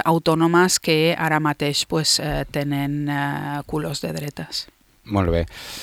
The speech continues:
Speaker 2: L'àrea de salut d'Eivissa Formentera et va respondre a
Speaker 1: Mhm.
Speaker 2: aquest comunicat i, entre altres coses, et deia que... Bé,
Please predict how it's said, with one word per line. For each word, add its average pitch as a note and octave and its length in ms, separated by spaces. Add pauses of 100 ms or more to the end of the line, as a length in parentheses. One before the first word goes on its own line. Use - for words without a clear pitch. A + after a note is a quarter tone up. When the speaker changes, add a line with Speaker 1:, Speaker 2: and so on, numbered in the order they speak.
(260)
Speaker 2:
L'àrea C3 240
de C#3+ 60
salut B2+ 220
d'Eivissa A2+ 280
Formentera G#2+ 680
et F2+ 100
va F#2 140
respondre G2 580 (240)
a F2+ 60
Speaker 1:
Mhm. - 40
Speaker 2:
aquest F2 460
comunicat F2+ 580 (120)
i, G#2+ 120
entre G#2 380
altres C3 300
coses, B2+ 540 (100)
et G#2 120
deia A2 380
que... G#2 640 (400)
Bé, A2+ 280